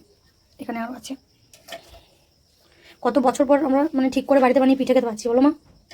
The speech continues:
প্রতি বছরই আমরা পিঠে খেতে পাই না, কারণ আমাদের নিয়ম হচ্ছে যে, আহ, যদি নিজের কেউ মারা যায় তাহলে আমাদের পিঠে খেতে নেই সেই বছর। আর প্রতি বছরই যেহেতু আমাদের মানে আমার যে এই বাপের বাড়ির ফ্যামিলি, এটা অনেক বড় ফ্যামিলি একটা, তো দূরের অনেক রিলেটিভ আছে যাদেরকে আমরা খুব হয়তো ভালোভাবে চিনিও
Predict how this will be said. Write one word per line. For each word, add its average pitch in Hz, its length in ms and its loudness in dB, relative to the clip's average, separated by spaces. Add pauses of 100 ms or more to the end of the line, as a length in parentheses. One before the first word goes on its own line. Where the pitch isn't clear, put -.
(560)
প্রতি 285 200 6 (100)
বছরই 294 280 4
আমরা 277 140 6
পিঠে 254 180 -2
খেতে 247 160 -2
পাই 226 140 0
না, 240 140 -6
কারণ 262 200 0
আমাদের 254 220 4 (400)
নিয়ম 269 240 6
হচ্ছে 285 220 0 (100)
যে, 269 60 6 (320)
আহ, 240 180 -8
যদি 262 120 2 (100)
নিজের 254 220 2
কেউ 269 100 0 (120)
মারা 240 200 -2
যায় 254 160 -4
তাহলে 240 180 -6 (500)
আমাদের 240 280 2
পিঠে 247 220 -4
খেতে 269 180 4
নেই 220 120 -2
সেই 226 140 4
বছর। 208 180 -8 (360)
আর 247 100 -6
প্রতি 269 240 4
বছরই 262 280 4
যেহেতু 254 220 2
আমাদের 262 200 2 (340)
মানে 240 180 -2
আমার 254 160 2
যে 247 60 -2 (200)
এই 247 80 -2 (120)
বাপের 262 200 0
বাড়ির 262 200 -2
ফ্যামিলি, 226 220 -6 (460)
এটা 285 80 2 (100)
অনেক 320 180 6 (140)
বড় 233 200 2
ফ্যামিলি 233 300 -2
একটা, - 160 -10 (160)
তো 262 60 0 (520)
দূরের 294 260 6
অনেক 302 160 6
রিলেটিভ 285 260 4
আছে 254 140 -6
যাদেরকে 262 220 0
আমরা 269 120 -2
খুব 285 100 -4
হয়তো 269 180 0
ভালোভাবে 247 280 -2
চিনিও 262 220 0